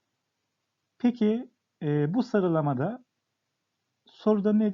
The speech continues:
neyi sor-, sormuş burada? Peygamber Efendimiz sallallahu aleyhi ve sellem bir,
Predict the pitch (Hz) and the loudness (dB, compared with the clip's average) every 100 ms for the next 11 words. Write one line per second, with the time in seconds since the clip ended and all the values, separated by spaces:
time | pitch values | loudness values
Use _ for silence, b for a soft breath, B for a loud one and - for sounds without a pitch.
0 | - 208 220 196 156 139 160 - 147 135 | -2 0 0 0 -2 -4 -4 -6 -6 -6
1 | - 143 127 226 254 _ _ _ _ _ | -10 -8 -6 -6 -8 _ _ _ _ _
2 | - 185 196 220 269 247 - 175 160 147 | 2 4 4 0 -2 -6 -6 -6 -8 -8
3 | 185 180 175 - 135 160 240 - _ _ | -8 -4 -6 -6 -8 -6 -8 -12 _ _
4 | _ _ 143 214 247 | _ _ -6 -4 -6